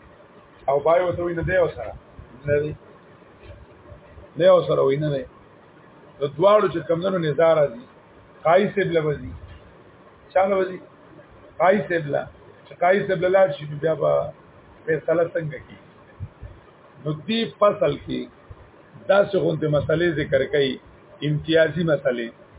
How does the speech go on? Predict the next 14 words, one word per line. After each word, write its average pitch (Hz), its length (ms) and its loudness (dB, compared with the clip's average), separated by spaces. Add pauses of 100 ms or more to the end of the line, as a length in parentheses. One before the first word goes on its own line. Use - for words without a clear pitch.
(400)
او 156 240 2
د 151 40 -8
دوو 202 420 4
قاعدو 160 420 2
د 135 60 0
لاندې 123 440 0
دي. 101 120 -16 (1400)
څو؟ 190 300 2 (1600)
څو؟ 180 420 0 (1040)
دوو 185 300 4
قاعدو 151 380 2
د 131 60 0
لاندې 127 400 0
دي. 101 180 -20